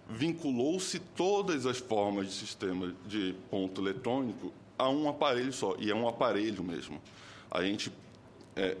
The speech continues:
acaba com todas as formas alternativas, todas as inovações tecnológicas que podem vir a, a ser criadas, todas as outras formas possíveis que podem ser utilizadas, e começa a usar só um aparelho, uma caixinha,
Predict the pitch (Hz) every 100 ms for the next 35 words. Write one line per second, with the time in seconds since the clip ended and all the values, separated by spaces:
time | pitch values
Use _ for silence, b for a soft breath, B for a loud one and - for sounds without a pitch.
0 | - 92 - 127 139 127 113 104 95 151
1 | 127 117 - 98 95 98 92 92 98 92
2 | - 139 165 139 117 110 107 104 - -
3 | - 76 104 104 95 139 135 127 120 107
4 | 98 98 92 98 - B B - - -
5 | 139 156 131 120 98 90 101 98 95 87
6 | - 95 98 95 98 90 101 107 - B
7 | B B 139 151 123 117 123 110 - -
8 | 127 160 147 113 104 - 139 143 139 -
9 | 104 101 107 90 - 107 92 90 113 139
10 | - - B B B B - 143 156 135
11 | 202 - 110 135 - 123 147 - 147 147
12 | 151 123 95 92 127 127 104 92